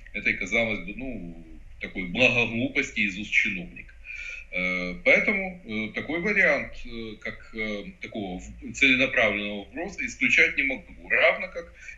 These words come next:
э, есть логика и у господина Ермолаева, поскольку с точки зрения, если лепить проект «Украина, антироссия», то все, что, э, разрывает связь Украины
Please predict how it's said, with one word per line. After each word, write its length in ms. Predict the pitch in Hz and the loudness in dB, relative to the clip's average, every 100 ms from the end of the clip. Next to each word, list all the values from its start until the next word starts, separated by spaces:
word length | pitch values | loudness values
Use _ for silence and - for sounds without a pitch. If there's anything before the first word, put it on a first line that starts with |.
| - | -6
э, 240 | 104 101 90 90 | -2 -2 -6 -12
есть 500 | 90 98 117 117 104 | 0 4 4 2 -4
логика 480 | 107 107 117 117 | 0 2 2 6
и 480 | 131 113 101 95 101 - | 6 8 6 6 4 -4
у 280 | 98 95 90 | -8 -6 -4
господина 440 | 104 107 113 123 | 0 4 6 8
Ермолаева, 640 | 131 127 147 139 76 - - | 8 8 4 4 2 0 -12
поскольку 500 | - - 107 101 98 - - - | -18 -4 -2 -2 -6 -12 -20 -18
с 80 | - | 4
точки 300 | - - 113 | 8 8 6
зрения, 400 | 95 - 87 87 | 8 8 8 2
если 300 | 92 104 90 - - 98 | 2 0 0 -4 -8 -2
лепить 520 | 104 117 117 90 - | 4 6 6 2 2
проект 360 | 101 90 87 | 4 4 0
«Украина, 540 | 104 - 107 101 92 92 | -6 4 6 6 2 -2
антироссия», 760 | 101 90 139 151 - 202 170 - - | 0 4 4 4 4 4 4 -4 -2
то 300 | 139 117 - | 0 0 -4
все, 240 | - 131 | 0 0
что, 420 | 107 - 104 87 - | 0 -4 -4 -4 -10
э, 920 | 98 95 92 90 90 87 - - - 117 | -10 -10 -8 -8 -10 -12 -18 -20 -2 2
разрывает 640 | 113 147 127 92 87 87 | 6 6 8 4 2 -4
связь 420 | - 87 92 - - | -6 -6 -6 -12 -14
Украины 400 | - - 85 | -4 -2 -2